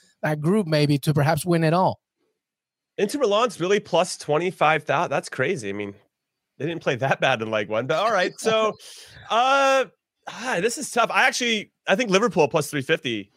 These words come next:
Speaker 2: is, is some really good value. Uh, and
Speaker 1: Mm.
Speaker 2: if P S G goes on a run, for them at plus seven hundred. I mean, ultimately, when I see these kind of bigger future bets like this, I put, like, pl-, ten dollars on a couple of 'em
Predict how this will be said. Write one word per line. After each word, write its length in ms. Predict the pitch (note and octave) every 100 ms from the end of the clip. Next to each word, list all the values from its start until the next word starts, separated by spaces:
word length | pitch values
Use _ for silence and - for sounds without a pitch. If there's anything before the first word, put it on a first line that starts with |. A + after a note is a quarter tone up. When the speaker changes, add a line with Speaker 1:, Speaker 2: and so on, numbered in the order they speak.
| _
Speaker 2:
is, 260 | C3 A#2+ -
is 120 | B2+
some 160 | - B2+
really 180 | B2+ A#2
good 140 | G#2+
value. 440 | G#2 A2 G#2+ G2 -
Uh, 180 | A#2 A#2
and 100 | B2
Speaker 1:
Mm. 100 | C#3+
Speaker 2:
if 40 | C3
P 60 |
S 80 | F3+
G 160 | - G3+
goes 180 | F3+ D3
on 100 | C3+
a 60 |
run, 220 | C#3+ E3
for 100 | C3+
them 160 | C3 D3
at 80 | -
plus 200 | C3 -
seven 240 | B2 A2
hundred. 300 | B2 C3+ G#2+ - _ _ _ -
I 40 |
mean, 160 | F3+ G3
ultimately, 480 | A#3+ B3 A3 G3 F3+
when 100 | E3+
I 80 |
see 340 | E3+ - F3+ C3 _ _
these 320 | C3+ E3+ D#3+
kind 180 | E3+ D#3+
of 160 | C#3 A2+
bigger 640 | D3 D3 C#3 C3+ B2+ B2
future 280 | - D#3 C#3+
bets 320 | A#2 A2+ -
like 140 | A#2 G#2+
this, 280 | A#2 A2 -
I 120 | D3
put, 200 | D3 F#3+
like, 240 | E3+ D#3 -
pl-, 160 | E3
ten 240 | - F3 D3+
dollars 300 | D3+ D3+ C3+
on 100 | B2
a 60 |
couple 320 | - D3 B2
of 100 | A2
'em 160 | G#2+